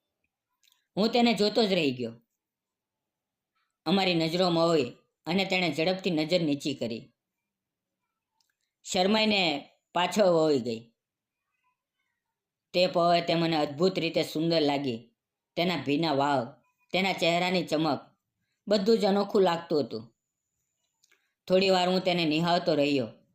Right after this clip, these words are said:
અને પછી અચાનક હોશ આવ્યો અને હું બહાર નીકળી ગયો. થોડી વારમાં તેણે કપડાં બદલી લીધા. જ્યારે હું ફરી રૂમમાં પાછો આવ્યો, ત્યારે તે પલંગ પર બેઠી હતી.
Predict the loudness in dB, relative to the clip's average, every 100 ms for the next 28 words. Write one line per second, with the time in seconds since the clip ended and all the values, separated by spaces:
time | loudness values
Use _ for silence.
0 | _ _ _ -6 -4 -2 -2 0 -2 0
1 | -2 -2 -4 -10 _ _ _ _ _ 0
2 | 0 2 -2 0 0 -2 -6 _ _ _
3 | -4 0 2 2 0 0 0 -2 0 0
4 | 0 -6 -10 -16 -20 -20 -20 _ _ _
5 | _ _ _ _ _ _ _ _ -2 2
6 | 4 4 4 2 0 0 0 -2 -4 -4
7 | -2 0 0 0 0 -2 -2 -8 -10 _
8 | _ _ _ _ _ _ _ _ _ _
9 | _ _ _ _ _ -4 0 0 2 0
10 | 0 0 0 0 0 -2 -2 0 2 2
11 | -2 -6 _ _ _ _ _ _ _ -4
12 | -2 0 -2 0 0 0 0 0 -2 -2
13 | -2 -2 -6 -12 -14